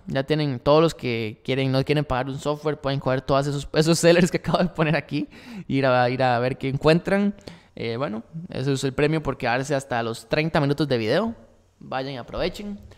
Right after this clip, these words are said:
Eh, y bueno, así es como usaría Shopify yo. Así es como lo uso en diez Genie, solo que esta es una versión light de diez Genie. Y lo que hacen simplemente es encontrar los productos. Y bueno, eso sería todo.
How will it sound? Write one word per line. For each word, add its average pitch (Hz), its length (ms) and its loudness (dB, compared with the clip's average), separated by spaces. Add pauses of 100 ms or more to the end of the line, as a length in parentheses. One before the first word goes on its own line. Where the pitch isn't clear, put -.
(380)
Eh, 131 300 -2
y 127 40 -4
bueno, 220 260 -6 (160)
así 135 140 -10
es 147 80 -12
como 160 140 -8
usaría 139 260 -6
Shopify 196 460 -4
yo. 240 220 -2 (560)
Así 139 160 -16
es 143 60 -8
como 151 200 -2
lo 131 80 4
uso 160 140 4
en 156 80 2
diez 143 240 4
Genie, 190 300 -2 (240)
solo 135 200 -8
que 135 80 -10
esta 135 100 -12
es 147 60 -12
una 143 100 -8
versión 127 340 -8
light 156 360 0 (140)
de - 140 -8
diez 135 260 -2
Genie. 196 240 -4 (500)
Y 131 60 -10
lo 131 80 -6
que 123 80 -2
hacen 139 180 -4
simplemente 135 340 -4
es 127 40 -12
encontrar 120 240 -2
los 120 120 -2
productos. 180 540 0 (260)
Y - 80 -12
bueno, 92 200 -6 (100)
eso 139 120 -4
sería 151 260 2
todo. 214 380 0